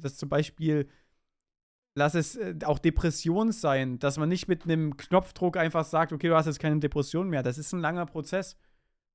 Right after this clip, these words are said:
ja. Und, äh, ein Torik, der spielt halt mit solchen Sachen, mit diesen Wunderheilungen und so, um Leute, die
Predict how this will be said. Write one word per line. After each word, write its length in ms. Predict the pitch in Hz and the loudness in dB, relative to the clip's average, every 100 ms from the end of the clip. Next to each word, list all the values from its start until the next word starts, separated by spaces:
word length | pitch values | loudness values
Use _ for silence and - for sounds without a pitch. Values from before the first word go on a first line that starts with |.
| - | -8
ja. 280 | 135 151 - _ _ _ | -4 -4 -8 _ _ _
Und, 440 | 139 139 139 139 | -2 0 0 -4
äh, 140 | 135 139 | -4 -2
ein 140 | 139 | -2
Torik, 380 | 139 165 180 160 | -2 0 0 -2
der 240 | 160 147 143 | 0 2 2
spielt 420 | - 165 214 220 | 0 -2 -2 0
halt 200 | 175 160 | -2 0
mit 120 | 147 | -2
solchen 300 | 147 139 143 | 0 -2 -2
Sachen, 420 | 135 127 123 131 | -4 -4 -4 -6
mit 180 | 135 139 | -4 -4
diesen 300 | 147 156 147 | -4 -2 0
Wunderheilungen 760 | 165 202 185 143 139 139 139 135 | 0 2 4 4 2 2 0 0
und 140 | 135 | -4
so, 240 | 120 135 131 | -6 -6 -6
um 220 | 151 143 | -4 2
Leute, 320 | 147 190 196 | 4 4 0
die 300 | 165 165 156 | -4 0 0